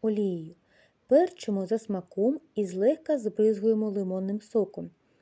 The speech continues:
та вкладаємо начинку. І ставимо запікатись на п'ятдесят хвилин при температурі сто сімдесят градусів. Час пролетів швидко.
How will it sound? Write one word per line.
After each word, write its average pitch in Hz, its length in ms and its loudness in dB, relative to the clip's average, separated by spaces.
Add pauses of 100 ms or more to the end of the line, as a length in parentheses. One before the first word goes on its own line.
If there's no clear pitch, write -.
(300)
та 226 120 0
вкладаємо 202 600 -2
начинку. 180 580 -8 (600)
І 208 100 -4
ставимо 185 500 -4
запікатись 254 800 -6
на 214 100 -2
п'ятдесят 190 580 -4
хвилин 240 480 -2
при 226 120 0
температурі 214 760 -2 (300)
сто - 300 2
сімдесят 196 520 -4
градусів. 180 440 -8 (1800)
Час 320 280 2
пролетів 220 480 0
швидко. 196 540 -6